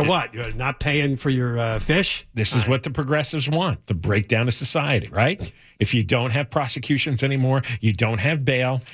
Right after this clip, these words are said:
Speaker 1: then people are gonna be emboldened. It's like, "Hey, no laws anymore. I'm gonna do what I want. How are you gonna stop me?" And you, and you
Speaker 2: So
Speaker 1: have complete disorder.
Speaker 2: This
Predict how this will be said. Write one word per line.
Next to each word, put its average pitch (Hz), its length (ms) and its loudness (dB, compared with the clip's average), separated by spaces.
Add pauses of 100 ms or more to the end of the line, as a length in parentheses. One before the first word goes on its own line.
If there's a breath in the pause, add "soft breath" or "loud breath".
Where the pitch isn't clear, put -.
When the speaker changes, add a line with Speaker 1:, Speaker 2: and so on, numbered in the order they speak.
(160 loud breath)
Speaker 1:
then 123 160 2
people 143 340 0
are 139 60 2
gonna 139 200 0
be 151 120 2
emboldened. 151 520 0
It's 90 120 -6
like, 127 160 2
"Hey, 196 300 0
no 160 160 0
laws 254 320 0
anymore. 175 280 0
I'm 277 100 0
gonna 240 120 -2
do 202 140 2
what 233 120 4
I 262 100 2
want. 302 340 -2 (320)
How 220 80 2
are 269 60 0
you 302 120 -4
gonna 247 140 -2
stop 143 320 -2
me?" 92 180 -10 (720)
And 135 80 0
you, 147 160 0
and 151 100 0
you 196 80 4
Speaker 2:
So 185 60 4
Speaker 1:
have 165 140 0
complete 190 340 -4
disorder. 262 480 -2 (600)
Speaker 2:
This 330 320 -2